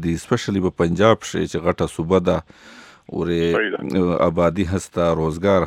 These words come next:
Speaker 1: هسته، غربت هم نسته، چې څرنګه خلک وایي، داسې نسته لکه څرنګه نور هغه شي. نو دا یو، آه، ر-،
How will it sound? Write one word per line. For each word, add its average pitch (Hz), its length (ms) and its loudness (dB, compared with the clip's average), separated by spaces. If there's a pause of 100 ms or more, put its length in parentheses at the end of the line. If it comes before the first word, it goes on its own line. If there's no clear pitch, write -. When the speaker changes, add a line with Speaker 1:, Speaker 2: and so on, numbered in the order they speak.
Speaker 1:
هسته، 85 540 -2
غربت 82 540 -4
هم 101 120 0
نسته، 92 260 -2
چې 85 160 -4
څرنګه 85 260 -2
خلک 87 380 -6
وایي، 87 160 0
داسې 90 240 0
نسته 90 300 -2
لکه 82 200 -6
څرنګه 85 460 -6
نور 85 200 -2
هغه 85 100 -8
شي. 76 280 -8 (480)
نو - 60 -12
دا 120 180 2
یو، 123 420 0
آه، 101 280 -4 (760)
ر-، 101 120 -6